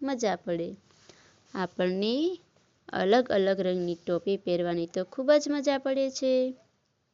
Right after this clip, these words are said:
વસાણા ખાવાની મજા પડે છે. એ શું કહે છે? શિયાળાની ઋતુ હોય છે ત્યારે ગોળમાંથી બનાવેલા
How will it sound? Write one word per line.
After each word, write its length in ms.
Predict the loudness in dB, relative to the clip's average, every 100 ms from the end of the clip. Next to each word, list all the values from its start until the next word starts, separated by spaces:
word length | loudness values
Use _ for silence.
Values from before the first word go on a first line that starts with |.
| -20 -20 -20 _ -20 -20 _ _ _ -6
વસાણા 600 | -4 -4 2 2 2 -2
ખાવાની 840 | -6 -4 -2 -2 -2 -4 -4 -6 _ -4
મજા 420 | -2 0 0 0
પડે 420 | -2 -4 -4 -6
છે. 300 | -10 -10 -10 -14 _ _ _ _ _ _ _ _ _ _
એ 160 | -6 -6
શું 240 | -4 -4
કહે 220 | 0 0 2
છે? 360 | 0 0 -2 -8 -16
શિયાળાની 880 | -10 -8 -8 -4 -4 -2 -2 -2 -2
ઋતુ 340 | -2 -2 -2 0
હોય 200 | 0 -2
છે 380 | 0 0 0 -6 _ _ _ -8
ત્યારે 640 | 0 2 4 4 4 2 -4 -14 -20 _ -4
ગોળમાંથી 800 | 2 6 8 6 2 2 0
બનાવેલા 920 | 4 2 2 2 2 2 2 0 -2